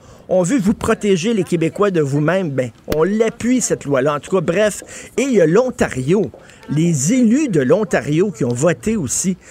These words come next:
il y a quelques jours pour contester la loi cent un. Et je m'excuse, mais Jean-François, s'il y a une province au Canada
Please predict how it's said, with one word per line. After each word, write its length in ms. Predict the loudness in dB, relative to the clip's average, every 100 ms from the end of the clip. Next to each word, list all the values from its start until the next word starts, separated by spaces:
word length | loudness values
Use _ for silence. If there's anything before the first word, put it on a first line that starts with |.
| -8
il 80 | -2
y 60 | -2
a 40 |
quelques 380 | 0 -2 0 -2
jours 460 | 0 0 -2 -6 -14
pour 220 | -14 -6
contester 560 | 0 0 0 -2 -2 -2
la 120 | 0
loi 200 | 0 -2
cent 160 | -2 -2
un. 240 | 0 -2 -6 -12 -2
Et 140 | 0
je 140 | 0 -2
m'excuse, 880 | -2 -4 -8 -2 -2 -2 -6 -8 -14 -18 -20 -20 -12
mais 300 | -2 -2 -2 -4
Jean-François, 880 | -2 -2 -2 -6 -4 -6 -4 -6 -8 -18 -20 -20
s'il 420 | -10 -6 -4 -2 0
y 40 |
a 80 | 0
une 120 | -2
province 600 | -2 -2 0 -2 -2 -6
au 60 | -4
Canada 540 | -4 -2 -2 -4 -6